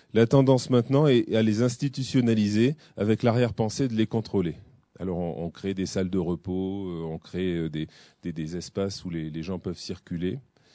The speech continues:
Euh, mais on ne, on peut pas contrôler. Euh, voilà. On ne contrôle pas les apéros clandestins au fond d'un atelier de mécanique. On ne contrôle pas le matelas de sieste, et je dis sieste entre guillemets,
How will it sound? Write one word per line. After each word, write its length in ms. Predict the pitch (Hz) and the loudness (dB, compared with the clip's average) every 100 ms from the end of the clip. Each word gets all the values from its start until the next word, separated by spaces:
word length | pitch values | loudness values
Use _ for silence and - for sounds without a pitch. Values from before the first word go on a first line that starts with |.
| - - - - - _ - | -20 -20 -20 -20 -20 _ 2
Euh, 720 | 110 104 98 95 95 92 90 - | 4 6 6 4 2 0 -2 -2
mais 480 | 101 123 147 165 170 | 2 6 8 8 6
on 160 | 135 | 4
ne, 240 | 131 131 120 | 6 6 6
on 80 | 117 | 4
peut 140 | 120 | 4
pas 160 | 117 139 | 6 4
contrôler. 460 | 120 110 92 82 73 101 - | 2 -2 -2 -4 -6 -14 -10
Euh, 240 | 85 85 | -6 -4
voilà. 260 | 80 80 78 | -4 -4 -4
On 80 | 95 | 0
ne 80 | 107 | 0
contrôle 400 | 113 123 - 127 | 2 4 8 10
pas 160 | 143 143 | 10 8
les 180 | 117 | 6
apéros 340 | 120 110 113 117 | 4 2 2 2
clandestins 680 | 123 113 107 - 127 131 139 | 2 6 6 6 4 4 4
au 100 | 120 | 0
fond 220 | 104 117 | -2 -2
d'un 160 | 110 110 | 2 2
atelier 380 | 107 113 110 | 2 4 4
de 40 | 104 | 4
mécanique. 680 | 104 - 101 123 175 - - _ _ _ _ _ _ | 2 4 6 6 4 -2 -20 _ _ _ _ _ _
On 100 | 110 | 4
ne 80 | 120 | 4
contrôle 440 | 117 135 143 131 | 6 4 8 6
pas 180 | 120 139 | 8 8
le 160 | 127 113 | 8 6
matelas 320 | 117 123 117 | 4 4 4
de 120 | 107 | 4
sieste, 480 | 98 139 139 147 - | 4 6 6 4 -2
et 80 | 104 | -2
je 120 | 104 | 0
dis 140 | 104 104 | 0 0
sieste 340 | - 117 - | 2 0 2
entre 220 | 104 98 | -2 0
guillemets, 480 | 101 98 104 127 135 | 0 0 2 2 2